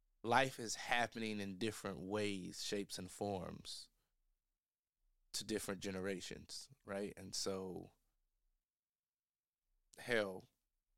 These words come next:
just thinking about what we've experienced since two thousand and one, September,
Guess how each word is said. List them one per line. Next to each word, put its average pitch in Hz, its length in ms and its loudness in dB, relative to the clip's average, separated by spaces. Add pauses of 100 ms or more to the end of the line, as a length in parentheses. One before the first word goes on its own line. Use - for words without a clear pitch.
(140)
just 131 240 2
thinking 123 280 2
about 104 480 0 (1500)
what 107 240 4
we've 117 240 2
experienced 104 1160 0 (1300)
since - 280 -2
two 123 160 0
thousand 107 380 4
and 76 160 -6
one, 104 420 4 (1000)
September, 110 800 2